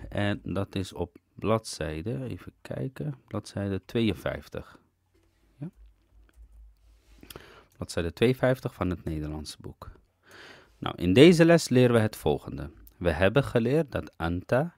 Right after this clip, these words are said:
jij, voor het mannelijk enkelvoud wordt gebruikt. Nu leren we dat anti, jij, voor het vrouwelijk enkelvoud wordt gebruikt. Dus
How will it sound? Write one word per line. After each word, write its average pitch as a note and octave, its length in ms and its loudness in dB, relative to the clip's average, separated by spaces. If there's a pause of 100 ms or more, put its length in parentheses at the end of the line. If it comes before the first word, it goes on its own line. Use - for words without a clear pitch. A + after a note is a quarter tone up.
(260)
jij, F2+ 520 -2
voor F2 240 -4
het D#2+ 160 -8
mannelijk G#2 460 0
enkelvoud - 600 -6
wordt C2+ 200 -10
gebruikt. - 520 -12 (520)
Nu C3 240 8
leren E2+ 280 6
we E2+ 80 0
dat E2 300 -2
anti, A2+ 760 0
jij, F#2+ 680 2
voor - 260 -2
het E2+ 160 -4
vrouwelijk B2 460 2
enkelvoud - 600 -8
wordt - 220 -12
gebruikt. - 400 -10 (360)
Dus - 300 -6